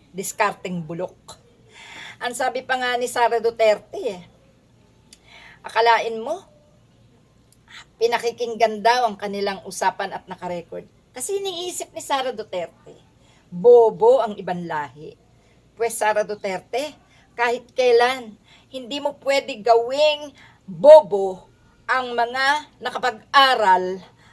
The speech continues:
at ang may mga katungkulan, kagaya ng ginagawa nyo sa mga D D S, sa mga kapwa natin Pilipino na nilunod nyo sa kasinungalingan at katangahan, no? Sara Duterte, ang masasabi ko sa'yo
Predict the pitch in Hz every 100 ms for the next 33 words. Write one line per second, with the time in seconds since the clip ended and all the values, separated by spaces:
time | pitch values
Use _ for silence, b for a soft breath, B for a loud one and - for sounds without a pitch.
0 | b - 240 - - 254 247 240 233 226
1 | 214 220 233 220 220 226 214 - 285 254
2 | 196 180 180 185 - B B B _ 233
3 | 220 269 285 277 262 220 240 240 233 226
4 | 226 233 226 220 220 208 208 - 220 214
5 | 208 175 190 185 202 196 208 185 - -
6 | - - - B - 226 226 226 233 240
7 | 240 - 247 226 233 233 226 214 226 208
8 | 208 220 214 196 180 165 b b - 226
9 | 233 233 233 262 262 247 196 226 240 -
10 | 214 214 220 214 214 226 220 220 202 202
11 | - 196 170 175 143 165 175 165 - _
12 | - 190 214 247 _ B B B B B
13 | B - - 254 269 247 240 233 214 -
14 | 240 254 240 226 214 214 226 196 196 196
15 | - 190 185 190 220